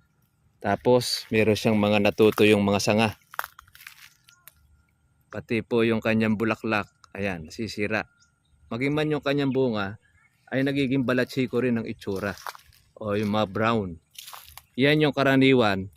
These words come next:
na nagiging problema ng ating pong mga magkakalamansi pag sumapit na yung ganitong tagtuyot, yung matinding tag-init. Yan. Nagkakaroon po ng tinatawag na balatsiko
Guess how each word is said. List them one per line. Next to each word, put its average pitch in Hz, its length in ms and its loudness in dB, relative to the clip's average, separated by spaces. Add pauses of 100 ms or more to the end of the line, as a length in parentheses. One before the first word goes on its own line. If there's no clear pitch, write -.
na 123 160 2
nagiging 123 480 4
problema 110 640 0 (560)
ng 123 160 0
ating 120 240 0
pong 120 160 -2
mga 110 240 0
magkakalamansi 104 880 -4
pag 98 240 -8
sumapit 110 560 -2
na 107 160 -4
yung 98 160 -6
ganitong 98 640 -4 (400)
tagtuyot, 139 640 0 (480)
yung 95 240 -8
matinding 104 480 -6
tag-init. 120 640 -4 (880)
Yan. 82 240 -10 (720)
Nagkakaroon 113 640 0
po 113 240 0
ng 104 320 0
tinatawag 98 560 0
na 98 80 -6
balatsiko 120 880 0